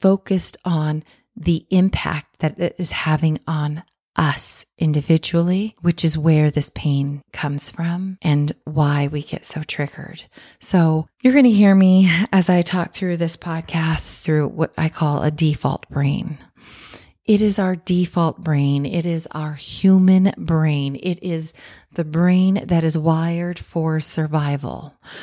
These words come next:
And when we are having thoughts that are putting us on that downward spiral and, and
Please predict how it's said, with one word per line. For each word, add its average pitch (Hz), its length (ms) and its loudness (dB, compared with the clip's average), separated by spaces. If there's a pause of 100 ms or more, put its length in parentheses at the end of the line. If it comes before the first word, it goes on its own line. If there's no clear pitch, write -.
(500)
And 170 220 2
when 196 720 2 (640)
we 214 160 4
are 208 60 2
having 190 640 0 (200)
thoughts - 1080 -4 (400)
that 180 120 2
are 175 60 0
putting 190 420 -2
us 190 140 -2
on 180 480 0
that 175 360 -8
downward 175 680 2
spiral 190 800 0 (300)
and, 156 240 -4
and 165 240 -4